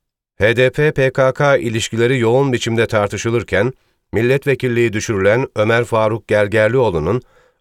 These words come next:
önce T B M M çatısı altında direnişe geçmesi, sonra da polis tarafından gözaltına alınması bu konuda ciddi bir sertleşmenin işaretidir. Tabii ki Gergerlioğlu'nun direniş eylemi tasvip edilemez.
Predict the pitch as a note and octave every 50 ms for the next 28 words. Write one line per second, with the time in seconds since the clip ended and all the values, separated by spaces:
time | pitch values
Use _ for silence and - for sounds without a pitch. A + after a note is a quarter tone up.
0 | - - A2 B2 C3 B2+ C3 C#3 C#3 - - A#2 A2+ A2+ G#2+ A2 A2+ A2+ A2+ A#2
1 | A#2 A2+ B2 C3+ C3 - B2+ A#2 - A#2+ - - B2+ G#2+ G#2 G2 A#2+ A2+ A2 A2+
2 | A2 F2+ G#2+ G#2+ G#2+ A2 G#2 - B2+ A2 F#2 E2+ - - D#2 D2+ - - A2+ C3
3 | - _ _ _ _ _ _ _ - - - A2+ G#2+ G#2+ F#2+ F2 E2 A#2 B2+ -
4 | - A2 B2+ D3+ - - C3 A#2+ A#2 - B2 A#2+ A#2+ B2 B2 A#2+ A2 F#2 G#2+ B2
5 | C3+ B2+ C3+ B2 A#2 G#2 - A2 G#2+ F#2+ F2+ F#2 F#2+ F2 F2+ F2 E2 - - B2+
6 | C3+ - _ _ _ _ _ _ - C#3 C3+ - B2+ A2 G2 F2 G2 B2 A#2 G2
7 | A2+ G2+ F2+ B2+ C3+ C3 C3+ B2 - - B2 A2+ G#2+ - - A2+ G#2 - A2 A2
8 | A2 G2+ F#2 E2+ - G2+ F#2 F2+ F2 E2+ - F#2+ D2+ C#2+ C#2+ - - _ _ _
9 | _ _ _ _ _ - - A#2+ B2+ B2+ D3 D3 C3+ - D#3 D3+ D3 B2 C3+ C3
10 | C3 C3 B2 C3 C3 C3 C3+ D3 C#3 C3+ B2+ B2 B2+ C3 C#3 C#3+ C#3 - _ _
11 | - F2+ G2+ A2 A2+ B2 B2+ D3 D3 - - G2 G2 F#2 F2 F#2 A#2 D3+ D3 -
12 | A#2 G#2+ F#2+ - C3+ C#3 B2+ B2+ G#2+ G#2 A2 A2+ F#2 D#2+ D2+ C#2+ - - -